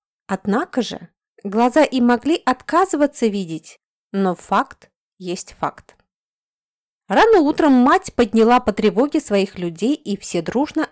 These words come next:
расселись по машинам. «Не слишком ли эта поездка утомит тебя?» смотрела на мать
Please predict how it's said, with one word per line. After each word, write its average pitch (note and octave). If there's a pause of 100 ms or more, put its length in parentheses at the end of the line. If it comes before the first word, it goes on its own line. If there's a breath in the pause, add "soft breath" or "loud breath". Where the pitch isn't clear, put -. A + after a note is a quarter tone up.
расселись G#3
по -
машинам. F3 (1400)
«Не C#4+
слишком G4
ли D#4
эта D4+
поездка C#4
утомит E4
тебя?» E3 (200)
смотрела F#3+
на E3
мать G3+